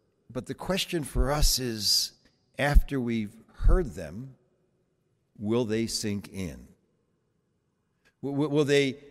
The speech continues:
will they able to penetrate our own tendency of insulation and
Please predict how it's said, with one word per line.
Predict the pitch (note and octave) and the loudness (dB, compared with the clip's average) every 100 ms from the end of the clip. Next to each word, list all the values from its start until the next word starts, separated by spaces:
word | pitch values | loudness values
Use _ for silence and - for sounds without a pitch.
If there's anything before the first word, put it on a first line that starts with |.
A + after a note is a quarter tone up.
| - | -12
will | C3 C3+ | 0 2
they | C3 C3+ C#3+ - | 4 2 0 -8
able | C3 D3+ D#3+ E3 | 0 0 0 -4
to | D3 | 4
penetrate | C#3+ - - A3+ G#3+ - F3 D#3 D#3 - - - | 4 8 6 8 2 -4 0 0 -2 -10 -20 -8
our | B2+ C3+ - | -6 -6 -4
own | D#3+ F#3 F#3+ E3 | -2 -2 -4 -2
tendency | - F#3+ F#3+ D3+ G#2+ - - D2 - _ _ _ _ _ _ _ _ - | 10 10 10 0 -4 -4 -6 -8 -18 _ _ _ _ _ _ _ _ -12
of | G2+ F#2+ | -12 -6
insulation | C#3+ C3 - C3+ C3 A#2 C3+ B2+ C3 | -4 -2 -2 0 -2 -2 -6 -6 -6
and | G#2+ G#2+ G#2 G#2 | -8 -6 -6 -8